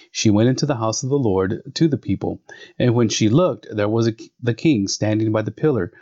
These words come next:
according to the custom, and the captains and the trumpeters beside the king. And all the people of the land rejoicing and blowing trumpets.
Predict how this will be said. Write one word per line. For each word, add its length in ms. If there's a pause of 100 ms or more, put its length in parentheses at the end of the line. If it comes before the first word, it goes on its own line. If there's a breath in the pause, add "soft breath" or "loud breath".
(240 loud breath)
according 440
to 100
the 100
custom, 500
and 140
the 40
captains 540
and 180
the 60
trumpeters 640
beside 520 (180)
the 100
king. 360 (600 loud breath)
And 100
all 160
the 100
people 280
of 80
the 80
land 260
rejoicing 520
and 80
blowing 280
trumpets. 600